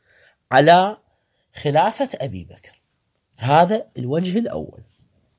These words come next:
الوجه الثاني، الوجه الثاني أنه لو كان م-، م-، منصوصاً عليه،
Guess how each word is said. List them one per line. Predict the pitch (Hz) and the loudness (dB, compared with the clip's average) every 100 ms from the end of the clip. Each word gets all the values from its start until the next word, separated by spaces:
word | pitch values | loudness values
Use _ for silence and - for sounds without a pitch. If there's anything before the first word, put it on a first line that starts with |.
| _ _ _ _ _ - - - - - _ - - - - | _ _ _ _ _ -8 -6 -6 -8 -14 _ -20 -20 -10 -6
الوجه | 185 240 254 254 | -4 -2 -4 -6
الثاني، | 254 - 240 208 175 151 131 139 - _ _ _ _ - - _ - _ _ _ _ _ _ _ _ _ _ - | -12 -8 -6 -6 -8 -10 -14 -16 -20 _ _ _ _ -12 -12 _ -20 _ _ _ _ _ _ _ _ _ _ -10
الوجه | 170 185 233 233 240 | -2 0 2 2 -2
الثاني | - - 220 196 165 - | -2 -6 -4 -2 -4 -2
أنه | 165 170 160 165 | -2 0 0 0
لو | 160 147 | 0 -2
كان | - 156 156 156 151 | -2 0 2 0 0
م-، | 151 | -2
م-، | 139 143 131 | 0 0 2
منصوصاً | 156 151 - 156 143 165 147 - | 0 0 -2 -4 -2 -2 -2 -2
عليه، | 143 165 294 196 127 | 0 2 2 2 -2